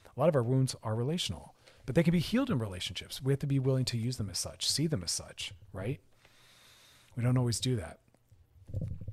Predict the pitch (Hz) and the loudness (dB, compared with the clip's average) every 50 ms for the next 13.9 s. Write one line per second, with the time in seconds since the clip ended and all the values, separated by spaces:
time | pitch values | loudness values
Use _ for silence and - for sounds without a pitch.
0 | - - - - - - - 110 127 127 - - 131 123 120 117 113 - 107 90 | -12 -12 -16 -8 -8 -4 0 2 2 4 4 4 4 4 4 2 0 -2 -4 -6
1 | 87 82 82 80 76 78 - - - - - _ - 123 117 110 110 120 127 - | -8 -12 -12 -14 -14 -16 -18 -20 -20 -20 -20 _ -4 -2 0 2 2 2 2 4
2 | - 139 135 131 127 123 120 110 - - 123 117 - - 143 147 - 135 107 104 | 4 4 6 6 6 4 4 4 2 2 2 0 2 0 -2 0 0 -2 -2 -2
3 | 95 92 - - 104 95 98 101 95 101 101 95 107 98 - 110 101 - - 113 | -4 -4 -4 -4 -2 -2 -4 -6 -6 -6 -4 -4 -6 -6 -4 -6 -4 -2 -2 -2
4 | 107 98 110 127 131 113 127 147 - - 104 101 95 95 95 98 110 - - 120 | -2 -2 0 -2 0 0 0 0 0 -4 -4 -4 -4 -6 -6 -6 -6 -6 -6 -6
5 | - - - - 127 151 156 151 107 90 87 82 - _ _ _ - - - - | -6 -6 -6 -6 -6 -4 -4 -6 -6 -8 -12 -16 -20 _ _ _ -20 -20 -20 -20
6 | - - _ _ - - 131 123 127 120 - 135 127 113 95 101 117 120 - - | -20 -20 _ _ -4 0 2 4 4 4 4 2 2 0 0 0 0 0 2 2
7 | 127 120 110 123 151 180 - - - - - - - - _ - - - - - | 2 2 2 0 0 0 0 -2 -4 -4 -6 -10 -12 -18 _ -20 -20 -20 -20 -20
8 | - - - 160 214 240 202 165 143 - 156 165 160 - - - 139 139 143 139 | -18 0 4 6 8 10 10 10 10 8 4 2 4 2 2 4 4 4 4 4
9 | 151 139 - 147 147 139 135 156 160 135 110 107 110 - _ - 120 123 123 117 | 2 0 2 0 2 2 0 0 0 0 -2 -4 -8 -12 _ 0 2 2 2 0
10 | - 139 123 113 - - 120 113 120 127 131 127 120 - _ _ _ _ _ _ | 0 0 0 0 0 0 0 0 0 0 0 0 -2 -4 _ _ _ _ _ _
11 | - - - _ _ _ _ _ _ - - 117 104 - 131 123 120 - - 135 | -20 -20 -20 _ _ _ _ _ _ -2 0 2 4 6 6 6 4 4 4 4
12 | 120 113 107 113 120 123 120 - - 110 - - 120 117 - - 123 110 - 113 | 2 2 2 2 2 2 0 0 0 -2 0 0 0 0 2 0 0 2 4 4
13 | 113 117 110 - 117 117 113 123 117 135 147 - - - - - - - | 4 4 4 2 0 0 2 2 2 2 0 -2 -6 -10 -10 -12 -14 -14